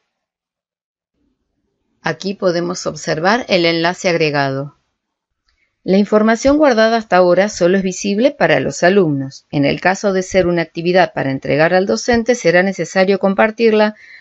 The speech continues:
a través de un mensaje o de una asignación. Si compartimos como mensaje, podemos observar en la parte inferior de la ventana el botón Agregar desde la mochila.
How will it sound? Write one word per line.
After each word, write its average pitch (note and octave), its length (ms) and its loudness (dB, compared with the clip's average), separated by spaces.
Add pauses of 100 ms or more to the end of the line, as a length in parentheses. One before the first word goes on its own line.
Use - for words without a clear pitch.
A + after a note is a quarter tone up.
(140)
a F3 160 -2
través E3+ 320 -2
de A3 60 2
un A3+ 60 2
mensaje B3 500 2
o - 20 4
de F#3 80 0
una F3+ 160 2
asignación. D3+ 760 -4 (1040)
Si - 220 -2
compartimos A3+ 600 2
como F#3 260 2
mensaje, F3 760 -2 (1000)
podemos F3+ 480 -4
observar D3+ 460 -4
en D3 120 -4
la E3+ 80 -10
parte F3 320 -6
inferior E3 520 -6
de F3+ 120 -6
la F#3+ 120 -4
ventana A3+ 600 -6
el E3 180 -6
botón F#3+ 460 -4
Agregar D#3+ 480 -6
desde F3+ 240 -2
la D#3 120 0
mochila. C#3+ 600 -6